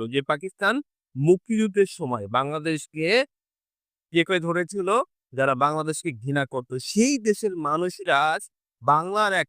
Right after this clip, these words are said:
প্রস্তার বয় সেই রিশাদ হোসেনের প্রশংসায় ভাসছে। লাহোরের মালিক থেকে শুরু করে স্যাম ব্যারিজ কিংবা শাহিন শাহ আফ্রিদি, তারা তো রীতিমতো রিশাদকে নিয়ে মাথায়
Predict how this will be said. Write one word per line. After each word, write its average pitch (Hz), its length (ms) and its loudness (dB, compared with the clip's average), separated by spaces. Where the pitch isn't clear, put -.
প্রস্তার 147 440 -4
বয় 147 300 0
সেই 180 260 2
রিশাদ 131 300 -8
হোসেনের 143 380 -4
প্রশংসায় 147 680 -4
ভাসছে। 123 360 -6
লাহোরের 175 440 6
মালিক 165 440 4
থেকে 214 240 0
শুরু 214 260 -4
করে 226 240 4
স্যাম 190 400 2
ব্যারিজ 180 380 2
কিংবা 185 300 -2
শাহিন 156 300 -4
শাহ 143 180 -4
আফ্রিদি, 110 420 -6
তারা 160 220 4
তো - 140 0
রীতিমতো 196 560 4
রিশাদকে 165 560 0
নিয়ে 170 200 2
মাথায় 156 580 2